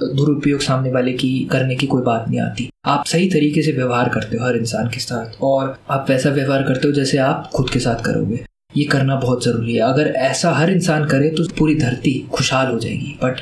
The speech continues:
अक्सर लोग ये नहीं करते। अक्सर लोग खुदगर्ज हो जाते हैं कि मेरे को क्या फ़ायदा हो रहा है। कुछ हद तक ये अच्छा भी है, but जब ये एक्सट्रीम में लेके जाते हैं तो लोग मैनिपुलेट करने लग जाते हैं, लोग दूसरों को कष्ट पहुंचाने लग जाते हैं।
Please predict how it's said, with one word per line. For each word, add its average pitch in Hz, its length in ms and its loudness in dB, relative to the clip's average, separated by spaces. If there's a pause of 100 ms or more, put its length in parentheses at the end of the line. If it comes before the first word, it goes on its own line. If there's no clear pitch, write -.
अक्सर 151 300 0
लोग 135 260 0
ये 123 100 2
नहीं 120 100 -2
करते। 120 280 0
अक्सर 127 500 0
लोग 131 280 0
खुदगर्ज 143 440 2
हो 131 100 2
जाते 120 280 2
हैं 127 100 0
कि 131 140 2
मेरे 131 240 2
को 147 160 2
क्या 143 180 2
फ़ायदा 117 300 -2
हो 113 120 -2
रहा 117 100 0
है। - 60 -8 (180)
कुछ 147 220 0
हद 151 60 0
तक 151 220 0
ये 143 120 2
अच्छा 135 320 0
भी 135 200 2
है, 127 120 -2
but 135 240 0
जब 143 220 2
ये 147 100 2
एक्सट्रीम 180 420 0
में 160 80 2
लेके 131 200 2
जाते 123 280 2
हैं 123 100 0
तो 127 100 2
लोग 131 260 2
मैनिपुलेट 123 500 0
करने 123 220 0
लग 117 140 -2
जाते 120 200 0
हैं, 120 60 0
लोग 123 200 0
दूसरों 123 280 0
को - 80 -4 (140)
कष्ट - 120 0 (100)
पहुंचाने 117 400 -2
लग 110 160 -4
जाते 104 260 -6
हैं। - 100 -10